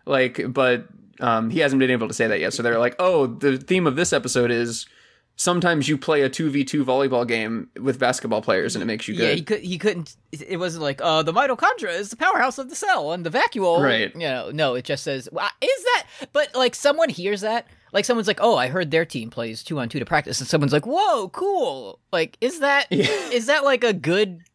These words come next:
Speaker 2: thing to do? Like
Speaker 1: Yeah, I don't know. That doesn't seem like a good strategy.
Speaker 2: Yeah. And, and because, and then it's just two guys just running into each other like a painted Looney Tunes wall. Like,
Speaker 1: Right.
Speaker 2: so it doesn't help.
Speaker 1: And we learn later it's bad when you do that to a teammate.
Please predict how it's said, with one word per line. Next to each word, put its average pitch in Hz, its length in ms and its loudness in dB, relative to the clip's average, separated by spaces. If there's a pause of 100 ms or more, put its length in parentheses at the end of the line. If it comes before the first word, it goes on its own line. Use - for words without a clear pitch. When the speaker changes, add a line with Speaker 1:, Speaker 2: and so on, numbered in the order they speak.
(180)
Speaker 2:
thing 180 240 -2
to 196 100 -6
do? 302 440 -4 (320)
Like 165 320 0
Speaker 1:
Yeah, 190 220 2
I 185 40 6
don't 233 120 4
know. 196 100 4
That 190 120 4
doesn't 202 240 0
seem 196 260 0
like 165 160 0
a 143 80 4
good 127 480 0 (240)
strategy. 117 600 0
Speaker 2:
Yeah. 123 240 -4 (360)
And, 208 200 0 (120)
and 269 140 2
because, 269 280 0
and 254 160 2
then 302 160 2
it's 254 140 -2
just - 240 -2
two 226 180 -2
guys 175 380 0
just 156 180 -6
running 147 600 0
into 151 280 -2
each 127 160 -2
other 110 220 -4
like 117 160 -4
a 127 60 -2
painted 120 340 -4
Looney 123 220 -2
Tunes 117 260 -6
wall. 98 460 -4
Like, 151 400 -6 (100)
Speaker 1:
Right. 123 320 0
Speaker 2:
so 226 140 0
it 214 80 -2
doesn't 294 240 -2
help. 147 260 0
Speaker 1:
And 156 80 2
we 202 140 2
learn 214 240 2
later 185 240 2
it's 143 160 0
bad 131 320 0
when 123 100 0
you 120 80 0
do 117 160 -2
that 95 180 0
to - 100 -4
a 101 40 -2
teammate. 104 480 -6